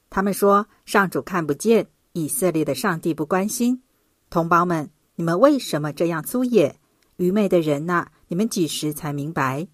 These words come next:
上帝造了我们的耳朵，难道他不能听？上帝造了我们的眼睛，难道他不能看？他管理万国，难道不会惩罚他们？他是人类的导师，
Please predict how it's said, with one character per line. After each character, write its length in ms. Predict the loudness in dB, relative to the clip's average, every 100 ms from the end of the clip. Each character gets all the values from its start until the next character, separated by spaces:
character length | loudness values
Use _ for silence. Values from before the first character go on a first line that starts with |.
| _ _ _ _ -4
上 260 | 0 0
帝 140 | 0 -2
造 220 | 0 2
了 140 | 0
我 120 | 0 -2
们 160 | -2
的 80 | -2
耳 160 | -2 -2
朵， 320 | 2 2 2 _ _
难 240 | -4 -2 0
道 180 | 0
他 160 | 2 -2
不 120 | -2
能 200 | -2 -2
听？ 360 | -2 0 0 -2 _ _ _
上 240 | 0 0
帝 100 | 0
造 240 | 0 2 4
了 180 | 4 4
我 120 | 2
们 100 | 2
的 100 | 2
眼 280 | 4 2 2
睛， 360 | -2 -2 -2 -6 -4
难 220 | -2 0
道 200 | 2 0
他 180 | 0 -4
不 80 | -4
能 180 | -4 -4
看？ 280 | -2 -4 -4 _ _ _ _
他 160 | -2 0
管 200 | 4 2
理 120 | 4
万 240 | 2 2 2
国， 340 | 2 4 2 _ _
难 180 | -2 0
道 140 | 2
不 140 | 2 2
会 160 | 0
惩 240 | 0 -4 -8
罚 180 | -8 -6
他 160 | 0
们？ 220 | 0 0 -4 _ _ _
他 160 | 0 0
是 180 | 2 0
人 220 | 0 0
类 160 | 0 2
的 120 | 2
导 200 | 0 0
师， 400 | -2 2 4